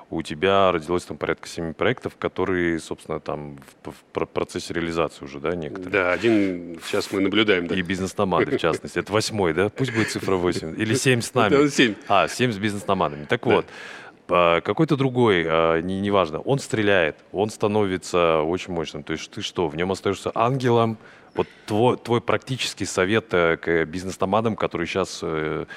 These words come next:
Speaker 1: к нашему, э, комьюнити, так сказать, хотят это самое. Или ты уже,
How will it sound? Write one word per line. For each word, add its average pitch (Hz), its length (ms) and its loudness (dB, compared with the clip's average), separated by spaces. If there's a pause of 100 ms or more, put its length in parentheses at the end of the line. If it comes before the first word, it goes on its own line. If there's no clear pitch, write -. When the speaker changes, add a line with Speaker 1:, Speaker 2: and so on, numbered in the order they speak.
(380)
Speaker 1:
к - 80 -10
нашему, 85 580 -4 (460)
э, 73 680 -12
комьюнити, 90 540 -4
так 78 120 -6
сказать, - 220 -18
хотят 87 380 0
это 78 180 -6
самое. 71 380 -10
Или 117 280 -2
ты 117 140 -4
уже, 104 340 0